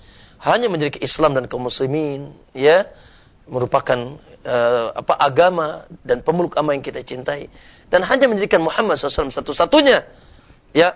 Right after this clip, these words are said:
makhluk di alam semesta yang kita ikuti, kudwah hasanah kita dalam kehidupan segala hidup kita, kehidupan kita. Kemudian setelah itu kita menunggu alam barzakh.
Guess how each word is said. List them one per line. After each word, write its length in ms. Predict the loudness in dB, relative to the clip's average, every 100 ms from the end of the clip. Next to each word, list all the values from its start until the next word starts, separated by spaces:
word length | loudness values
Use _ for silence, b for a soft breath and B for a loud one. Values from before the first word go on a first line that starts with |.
| -2
makhluk 320 | -4 -4 -4
di 80 | -2
alam 160 | -2
semesta 320 | -4 -6 -4
yang 160 | -4 -6
kita 240 | -6 -8
ikuti, 880 | -8 -6 -6 -6 -6 -6 -6 -8 -8
kudwah 320 | -4 -2 0
hasanah 480 | -2 -6 -6 -4 -6
kita 240 | -6 -8 -8
dalam 80 |
kehidupan 400 | -8 -10 -8 -10
segala 400 | -10 -2 2 4
hidup 240 | 4 0 -4
kita, 240 | -8 -8
kehidupan 480 | -8 -8 -8 -8 -8
kita. 400 | -8 -2 -4 -4 B B B B B B B B 2
Kemudian 640 | 4 4 -2 0 -2 -4 -12 -20
setelah 400 | -6 -6 -4 -6
itu 160 | -6
kita 240 | -4 0 0
menunggu 480 | 2 0 2 2 2
alam 240 | -2 -2
barzakh. 640 | -8 -10 -10 -12 -12 -18